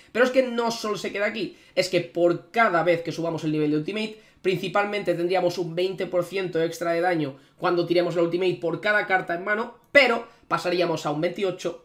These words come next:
luego un treinta y seis, cuarenta y cuatro, cincuenta y dos y sesenta en el caso de tener la seis de seis. Muchas personas, muchas personas, eh, sobre todo los wales, obviamente, porque esto no está al alcance de todo el mundo, están waleando por este personaje, creen sinceramente que se va a usar bastante.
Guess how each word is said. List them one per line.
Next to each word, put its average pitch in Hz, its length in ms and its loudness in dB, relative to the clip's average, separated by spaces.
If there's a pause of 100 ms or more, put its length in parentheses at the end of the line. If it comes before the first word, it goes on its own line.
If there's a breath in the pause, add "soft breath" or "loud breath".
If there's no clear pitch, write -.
luego 156 180 2
un 156 180 0
treinta 180 300 -2
y 170 60 2
seis, 165 280 -4
cuarenta 160 300 -6
y 156 60 -6
cuatro, 156 280 -6
cincuenta 147 580 -6
y 143 40 -6
dos 151 240 -6
y 170 140 -8
sesenta - 960 -4 (240 soft breath)
en 170 160 2
el 156 100 -2
caso 165 300 0
de 156 60 0
tener 151 200 -2
la 156 100 -2
seis 139 200 -6
de 131 80 -10
seis. 117 320 -8 (380 loud breath)
Muchas 254 300 0
personas, 233 560 4
muchas 220 240 0
personas, 226 460 0
eh, 160 160 -2
sobre 156 160 -4
todo 170 120 2
los 156 180 2
wales, 151 340 0
obviamente, 151 400 -4
porque 147 260 -12 (140)
esto 131 340 -4
no 135 100 -2
está 135 180 -6
al 135 40 -2
alcance 135 300 -6
de 127 80 -2
todo 131 100 -4
el 127 80 -2
mundo, 180 320 -2 (220 loud breath)
están 196 260 -6
waleando 156 380 -4
por 170 100 -8
este 151 160 -10
personaje, 147 420 -10
creen 156 300 -6
sinceramente 147 580 -8
que 139 80 -10
se 139 120 -12
va 139 80 -6
a - 20 -6
usar 135 200 -8
bastante. 147 500 -8